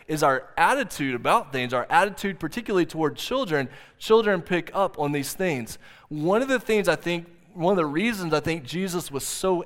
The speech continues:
angry in this situation is because he knew that other children who were around might pick up on the disciples' attitude at this point. Sometimes we'll say offhanded comments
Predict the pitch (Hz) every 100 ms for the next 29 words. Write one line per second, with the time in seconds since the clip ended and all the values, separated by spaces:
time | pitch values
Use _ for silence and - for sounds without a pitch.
0 | - 139 160 185 220 226 - 190 202 -
1 | 220 208 190 208 - 233 226 - - -
2 | - 160 151 165 170 147 - - 214 226
3 | 196 165 196 233 - - _ _ - 147
4 | - 160 185 226 - 202 202 208 180 165
5 | 143 131 127 147 190 208 180 135 156 170
6 | - - 175 175 160 160 147 139 127 127
7 | - 143 131 127 - 123 131 127 - 107
8 | 92 _ 113 - 107 - - 104 - _
9 | _ _ _ _ _ _ - _ - 180
10 | 208 240 185 165 - 175 165 - 147 170
11 | 170 175 160 123 - 131 131 175 202 -